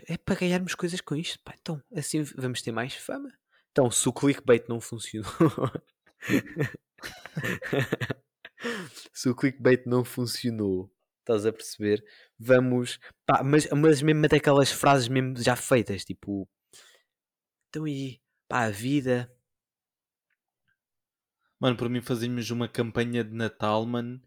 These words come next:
Speaker 2: em que, em vez de ser a Popota, puto, era o Henrique, mano.
Speaker 1: Não, não, não. Pá, eu acho que
Speaker 2: Não?
Speaker 1: começávamos por uma foto e depois, com sorte, até metíamos um vídeo.
Speaker 2: Mano, um, um vídeo era top.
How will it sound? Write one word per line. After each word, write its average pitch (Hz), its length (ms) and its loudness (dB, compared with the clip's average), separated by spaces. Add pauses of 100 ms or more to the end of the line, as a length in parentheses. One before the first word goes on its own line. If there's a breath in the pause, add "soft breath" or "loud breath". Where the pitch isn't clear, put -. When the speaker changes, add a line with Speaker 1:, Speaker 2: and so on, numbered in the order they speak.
(1080)
Speaker 2:
em 123 320 -2 (180)
que, 120 1040 0
em 120 120 -6
vez 113 200 0
de - 60 -6
ser 120 140 -2
a 113 60 -2
Popota, 113 680 -2
puto, - 280 -8
era 110 120 2
o 110 80 2
Henrique, 107 600 -2
mano. 98 220 -8 (300)
Speaker 1:
Não, 92 560 -6
não, 85 220 -12
não. 87 200 -18 (360 soft breath)
Pá, 117 160 2
eu 123 80 4
acho 113 100 0
que 113 40 -2
Speaker 2:
Não? 117 40 -2
Speaker 1:
começávamos 131 560 2
por 120 220 -2
uma 117 260 2
foto 95 420 -2
e 110 60 2
depois, - 340 0
com 131 160 -2
sorte, 131 320 4
até 127 300 2
metíamos 123 520 -2
um 127 100 0
vídeo. 101 420 0 (1500)
Speaker 2:
Mano, 107 280 0
um, 98 320 -8
um 113 180 -6
vídeo 107 300 -2
era 127 160 2
top. - 300 -12